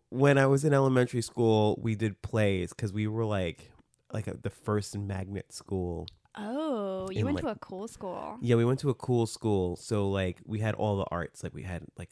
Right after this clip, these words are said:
Speaker 1: art class.
Speaker 2: God, I
Speaker 1: We
Speaker 2: love
Speaker 1: got to
Speaker 2: that.
Speaker 1: paint. Oh, f-, man, this is actually so wild that we get to talk about this, actually, 'cause I'm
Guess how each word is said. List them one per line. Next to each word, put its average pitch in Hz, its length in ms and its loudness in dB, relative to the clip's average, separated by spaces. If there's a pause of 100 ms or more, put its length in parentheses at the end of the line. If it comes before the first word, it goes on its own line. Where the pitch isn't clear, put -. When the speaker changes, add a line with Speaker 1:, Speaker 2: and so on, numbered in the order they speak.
(140)
Speaker 1:
art 95 260 -6
class. 95 720 -4
Speaker 2:
God, 240 120 -10
I 226 80 -6
Speaker 1:
We 208 60 -8
Speaker 2:
love 107 240 0
Speaker 1:
got 92 80 -4
to - 80 -2
Speaker 2:
that. - 100 -10
Speaker 1:
paint. 101 420 -4 (500)
Oh, 120 300 0
f-, - 240 -14
man, 131 400 6
this 117 160 -6
is 151 120 -2
actually 135 340 4
so 120 160 2
wild 113 300 4
that 101 80 0
we 98 100 0
get 101 120 0
to - 60 -20
talk 101 180 -2
about 90 200 -4
this, 78 100 -8
actually, 87 240 -8
'cause - 120 -10
I'm 95 60 -2